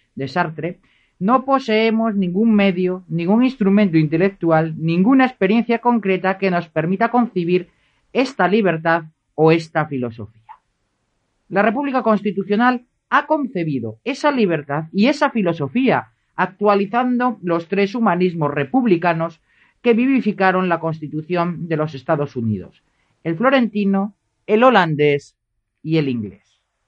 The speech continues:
Por tanto, vemos cómo, eh, si ya, eh, nos ocupábamos en otro momento de cómo por primera vez don Antonio García Trevijano define la República por lo que es,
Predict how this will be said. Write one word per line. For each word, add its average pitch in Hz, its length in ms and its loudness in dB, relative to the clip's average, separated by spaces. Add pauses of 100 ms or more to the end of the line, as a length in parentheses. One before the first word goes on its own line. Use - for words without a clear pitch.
(880)
Por 117 200 -14
tanto, 160 720 2
vemos 175 720 0
cómo, 196 720 2
eh, 113 400 -14
si 143 380 -10
ya, 175 380 2 (400)
eh, 131 400 -12
nos 131 160 -16
ocupábamos 156 640 0
en 147 100 -10
otro 160 200 -4
momento 202 500 -4
de - 220 -20
cómo 175 360 -2 (160)
por 160 200 -2
primera 214 340 0
vez 123 220 -4
don 156 200 -8
Antonio 202 320 -6
García 190 320 -6
Trevijano 180 640 -4
define 143 500 -2
la 233 140 2
República 139 560 -4
por 143 160 0
lo 131 200 2
que 180 280 4
es, 202 240 -4